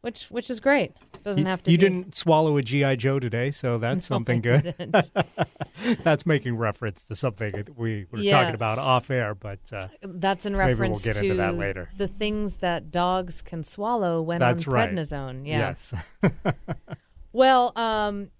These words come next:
Speaker 1: have, uh, first of all, wanted to say the, uh, last weekend was Pride Weekend, Gay Pride Weekend in Seattle,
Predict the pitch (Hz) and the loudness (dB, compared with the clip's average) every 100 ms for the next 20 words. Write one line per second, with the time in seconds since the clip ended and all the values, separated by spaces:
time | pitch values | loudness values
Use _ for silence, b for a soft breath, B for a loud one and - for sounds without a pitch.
0 | _ _ _ - 214 269 285 285 233 220 | _ _ _ -10 -2 2 4 2 -2 -4
1 | 196 180 - 370 - 233 202 185 185 175 | -2 -2 0 0 2 2 2 2 0 -2
2 | 170 - 180 175 165 170 165 160 - 160 | -4 0 2 2 0 -2 -2 -4 -6 -6
3 | 170 214 247 - 202 190 180 175 156 156 | 0 2 2 -2 -8 -4 -6 -4 -6 -6
4 | - _ 214 208 202 156 139 143 139 143 | -8 _ -2 0 0 -2 -6 -8 -10 -8
5 | 165 170 - 170 156 156 156 147 147 147 | -4 -4 -2 -4 -2 -6 -6 -6 -6 -8
6 | 165 151 147 143 139 139 | -6 -2 -2 0 -2 -4